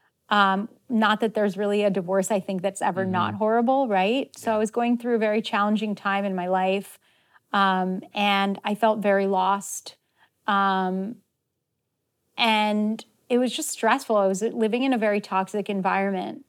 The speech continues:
Speaker 1: um, you know, as most people who are going through separation or divorce are trying to figure out how to,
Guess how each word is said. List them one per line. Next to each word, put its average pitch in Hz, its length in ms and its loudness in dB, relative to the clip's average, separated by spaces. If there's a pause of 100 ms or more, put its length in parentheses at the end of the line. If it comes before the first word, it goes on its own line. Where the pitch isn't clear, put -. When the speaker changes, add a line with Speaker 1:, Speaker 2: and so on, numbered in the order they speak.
(120)
Speaker 1:
um, 185 500 -4
you 214 160 -6
know, 190 380 -4 (300)
as 196 300 -2
most 202 300 -2
people 196 440 0
who 196 160 -2
are 190 120 2
going 190 340 -4
through 202 280 -6
separation 196 600 -4
or 190 100 -4
divorce 202 640 0
are 202 440 4 (300)
trying 233 340 4
to 226 80 0
figure 202 300 0
out 190 240 2
how 202 280 2
to, 190 540 -2